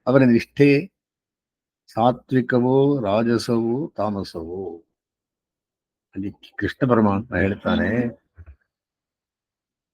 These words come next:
ಶಾಸ್ತ್ರದಲ್ಲಿ ಹೇಳಿರುವ ಕ್ರಮವನ್ನು ಬಿಟ್ಟು ಬೇರೆ ಯಾರ ರೀತಿಯಲ್ಲಿ ಯಾವ ಕೆಲಸವನ್ನು ಮಾಡಿದ್ರು ಅದು ನಿಷ್ಫಲವೇ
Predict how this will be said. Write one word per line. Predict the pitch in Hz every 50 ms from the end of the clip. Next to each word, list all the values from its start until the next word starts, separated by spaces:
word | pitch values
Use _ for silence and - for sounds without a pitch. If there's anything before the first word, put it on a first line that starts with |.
| _ _ _ _ _ _ _ _ _ _ -
ಶಾಸ್ತ್ರದಲ್ಲಿ | 104 117 123 139 135 - - - 143 135 139 139 143 135 123
ಹೇಳಿರುವ | 117 131 135 135 131 131 131
ಕ್ರಮವನ್ನು | 127 - - 104 113 123 135 135 135 135 131 131 127 120
ಬಿಟ್ಟು | 104 110 135 131 - _ _ - 151 151 151 147 143
ಬೇರೆ | 127 117 117 131 143 135 131
ಯಾರ | 131 127 127 127 127
ರೀತಿಯಲ್ಲಿ | 120 113 113 120 120 - 123 120 117 104
ಯಾವ | 95 92 104 123 131 110
ಕೆಲಸವನ್ನು | 120 127 131 131 135 127 107 127 127 127 127 123 120
ಮಾಡಿದ್ರು | 120 117 117 117 113 110 110 117 143 151
ಅದು | 127 110
ನಿಷ್ಫಲವೇ | 110 101 101 107 107 - - _ _ - - 143 143 139 131 120 117 113 113 120 139 151